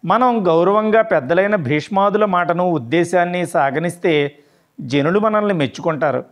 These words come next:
బావా, ఒకవేళ ధృతరాష్ట్రుడు తన కుమారుని పక్షం వహించి విధేయత చూపించక, ఏ మార్గాన్ని తేలక అవినీతితో వర్తించినా నువ్వు మాత్రం ఇక సంధి పొసగదని వెంటనే నిర్ణయానికి రావద్దు.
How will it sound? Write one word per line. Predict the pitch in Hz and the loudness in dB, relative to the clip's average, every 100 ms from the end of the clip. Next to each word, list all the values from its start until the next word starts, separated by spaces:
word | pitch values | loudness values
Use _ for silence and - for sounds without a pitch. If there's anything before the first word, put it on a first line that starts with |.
| _ _ _ - | _ _ _ -2
బావా, | 151 151 143 147 170 - _ _ - 165 | 0 2 2 0 -6 -14 _ _ -6 -4
ఒకవేళ | 185 180 185 | 0 2 2
ధృతరాష్ట్రుడు | 220 135 147 180 214 247 226 | 0 -2 -2 0 0 0 0
తన | 247 | 0
కుమారుని | 220 185 156 180 214 226 | -2 -2 0 0 0 0
పక్షం | 196 - 208 202 | -2 -2 -4 -2
వహించి | 160 139 170 165 - 156 151 _ _ _ _ | 0 0 -2 -4 0 0 -2 _ _ _ _
విధేయత | - 147 127 180 240 247 | -2 0 2 2 2 2
చూపించక, | 233 185 170 180 170 175 165 156 151 - _ _ - | 2 2 2 0 -2 0 0 0 -2 -12 _ _ -6
ఏ | 139 156 | 0 2
మార్గాన్ని | 185 214 220 180 214 226 226 240 | 2 2 2 2 2 2 2 0
తేలక | 196 156 160 165 165 156 160 - _ _ _ _ _ _ | 2 2 2 0 0 0 -4 -14 _ _ _ _ _ _
అవినీతితో | 151 147 180 233 226 233 247 | 0 2 2 2 2 2 2
వర్తించినా | 190 - 202 180 208 180 160 - | 2 0 -2 0 0 0 0 -4
నువ్వు | 170 196 226 | -2 0 2
మాత్రం | 185 160 196 226 | 2 0 0 -2
ఇక | 220 | 0
సంధి | 208 - 147 165 175 226 180 | -2 -2 -2 -2 0 2 2
పొసగదని | 175 156 180 170 185 | 0 -2 -2 -2 0
వెంటనే | 196 151 127 160 214 | 0 -2 -2 -2 -2
నిర్ణయానికి | 180 135 147 160 180 175 | -2 -2 -2 -2 -2 -2
రావద్దు. | 139 139 151 117 | 0 0 -2 -4